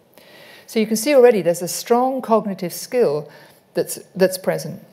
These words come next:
And then gradually you see this emotional control building up. So although the very young ones don't have it,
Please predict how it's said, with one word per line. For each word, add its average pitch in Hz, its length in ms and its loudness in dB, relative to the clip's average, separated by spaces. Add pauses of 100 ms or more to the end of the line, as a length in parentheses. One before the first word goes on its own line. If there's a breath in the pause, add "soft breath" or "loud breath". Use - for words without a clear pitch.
(760)
And 208 100 -2
then 208 100 0
gradually 220 460 0
you 170 80 0
see 185 220 -4
this 175 180 -4
emotional 165 480 -6
control 165 480 -4
building 190 380 -2
up. - 220 -6 (340 loud breath)
So 165 160 0
although 175 180 2
the 151 80 0
very 151 240 2
young 214 220 2
ones 214 180 0
don't 185 160 0
have 180 220 -2
it, 190 160 -2